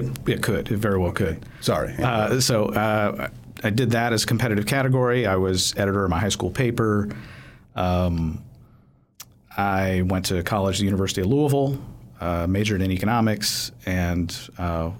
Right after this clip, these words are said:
Speaker 1: really sort of came into it reading, uh, works of Hayek and Friedman and, uh, other writers and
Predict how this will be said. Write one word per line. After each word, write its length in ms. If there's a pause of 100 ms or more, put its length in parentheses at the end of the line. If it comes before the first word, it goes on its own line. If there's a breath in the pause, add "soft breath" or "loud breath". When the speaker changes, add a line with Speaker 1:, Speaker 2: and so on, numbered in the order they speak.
(520)
Speaker 1:
really 840
sort 220
of 100
came 220
into 340
it 180 (420)
reading, 600 (280)
uh, 120
works 380
of 360 (280)
Hayek 360
and 140
Friedman 420
and, 300
uh, 240 (160)
other 180
writers 580
and 240